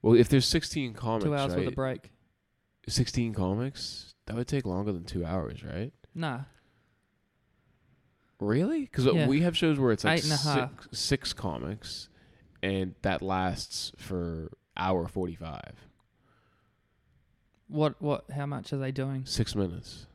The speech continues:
Speaker 2: Hour forty-five, six comics. Well, so you get four or five a half, and then it would be, like, an hour forty-five.
Speaker 1: So four or five comics a half?
Speaker 2: Yeah, so that's about ten.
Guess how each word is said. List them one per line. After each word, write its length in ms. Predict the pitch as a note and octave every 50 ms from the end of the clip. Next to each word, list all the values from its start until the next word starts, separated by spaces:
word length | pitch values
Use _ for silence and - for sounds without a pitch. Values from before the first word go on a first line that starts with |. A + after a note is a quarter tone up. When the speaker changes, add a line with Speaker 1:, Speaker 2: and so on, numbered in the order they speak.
| _ _ _ _ _ _ _ _ _ _ -
Speaker 2:
Hour 180 | C3+ C3 C3+ C3+
forty-five, 680 | - - - C#3 C3+ C3 C3 - - - C3+ C3+ C3 C3+
six 380 | - - - - - - -
comics. 520 | - - - D3 C#3+ C#3 D3+ D#3 - - _ _ _ _ _ _ _ _ _ _ _ - _ _
Well, 160 | - F3 F3+ F#3
so 160 | - - G3
you 200 | F#3 F#3+ F#3+ F#3+ F3
get 180 | F#3+ F#3 -
four 240 | - - F#3+ G3 F#3+
or 40 | F#3
five 240 | E3+ - E3+ D#3 C#3+
a 80 | C3 B2+
half, 420 | C#3+ D3 C#3 B2 A#2+ B2 - -
and 140 | B2+ B2+ C3
then 120 | C3 C3+ C3
it 160 | C3 B2 -
would 180 | C3 C3 B2+
be, 160 | C3 B2+ B2 B2
like, 240 | B2 A#2+ A#2 -
an 100 | C3 C3 C3
hour 160 | B2+ B2 A#2+
forty-five. 760 | - - C3+ B2+ B2+ B2+ - - C3+ B2+ A#2 A2+ A#2+ C3+ D#3 - - - _ _ _ _ _ _ _ _ _ _ _ _ _ _
Speaker 1:
So 200 | - - G#2+ G2+
four 200 | - A2+ A2+ A2
or 40 |
five 280 | G#2+ - - G#2 G2 -
comics 400 | - G#2 G#2 G2+ G2+ - - -
a 60 | F#2+
half? 440 | F#2 F2 F2 F#2+ G#2+ A#2 - - - _ _ _ _ _ _ -
Speaker 2:
Yeah, 120 | C#3 C3+
so 160 | B2+ - -
that's 220 | C3+ C3 A#2+ - -
about 300 | B2 A#2+ A#2+ - - -
ten. 420 | - - D3 C3+ B2 B2 C3 C3+